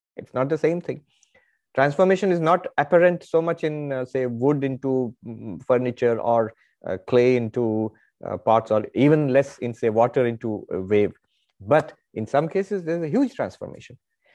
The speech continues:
So this transformation of the material, it's the same material, but pretty transformed, that is called Parinamavada, which says the original material is no longer available. It has been transformed into the effect. Milk has been transformed into yogurt. Uh,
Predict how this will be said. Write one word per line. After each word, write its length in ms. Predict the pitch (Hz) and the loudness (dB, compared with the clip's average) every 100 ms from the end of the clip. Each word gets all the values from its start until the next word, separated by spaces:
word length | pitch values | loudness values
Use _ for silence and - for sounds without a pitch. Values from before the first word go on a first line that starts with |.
| _ - | _ -4
So 80 | 127 | 0
this 160 | 151 | 0
transformation 720 | - 175 185 247 269 277 262 | 2 0 2 0 2 0 0
of 80 | 247 | -2
the 80 | 202 | 0
material, 440 | 165 208 165 143 | 0 0 0 0
it's 120 | 156 135 | -4 -12
the 80 | |
same 280 | - 196 285 | 2 4 4
material, 400 | 226 - 113 123 | 2 0 -2 -2
but 140 | 135 123 - | -4 -8 -4
pretty 220 | 302 302 | -2 -2
transformed, 640 | - 139 120 - 101 151 - _ _ - | 0 -2 -2 -6 -6 -6 -12 _ _ -2
that 160 | 120 135 | 0 0
is 120 | - | -2
called 280 | 127 143 143 - | 2 2 0 2
Parinamavada, 960 | 120 151 160 156 147 120 98 92 87 85 - | 2 4 2 2 2 0 0 -4 -8 -16 -10
which 140 | 120 | -10
says 400 | _ 143 151 196 - _ _ _ | _ 2 4 2 -2 _ _ _
the 240 | 104 110 - | -4 -2 2
original 540 | 127 151 175 220 214 | 2 2 0 0 0
material 440 | 170 151 156 139 135 | -2 -4 -4 -4 -4
is 120 | 117 | -4
no 120 | 131 | -4
longer 320 | 160 151 135 | -2 -2 0
available. 440 | 113 110 104 101 143 | 0 -2 -4 -6 -8
It 100 | 127 | -8
has 140 | 113 | -8
been 160 | 113 113 | -6 -6
transformed 680 | - 123 120 - 180 170 | -4 -6 -8 -4 -2 -2
into 200 | 135 120 | -4 -6
the 180 | 117 107 | -8 -4
effect. 440 | 101 101 - _ - _ _ _ _ _ - | -4 -6 -10 _ -20 _ _ _ _ _ -2
Milk 260 | 127 156 | 0 0
has 120 | 120 104 | -2 -4
been 160 | 127 | -6
transformed 540 | 110 104 107 120 113 101 | -4 -6 -6 -6 -6 -8
into 320 | 98 165 _ | -10 -12 _
yogurt. 500 | 98 101 92 71 - _ _ _ _ - | -4 0 0 -2 -8 _ _ _ _ -12
Uh, 240 | 87 90 | -6 -6